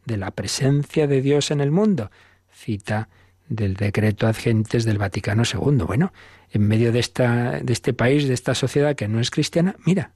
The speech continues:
hay aquí unos cuantos que viven el Evangelio. Así se empieza.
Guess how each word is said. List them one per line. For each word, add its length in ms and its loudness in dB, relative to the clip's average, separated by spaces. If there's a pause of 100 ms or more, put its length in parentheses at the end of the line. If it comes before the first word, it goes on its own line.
hay 160 -2
aquí 180 0
unos 220 2
cuantos 440 0 (400)
que 120 0
viven 420 2 (180)
el 240 2
Evangelio. 680 0
Así 300 -4
se 120 -6
empieza. 500 0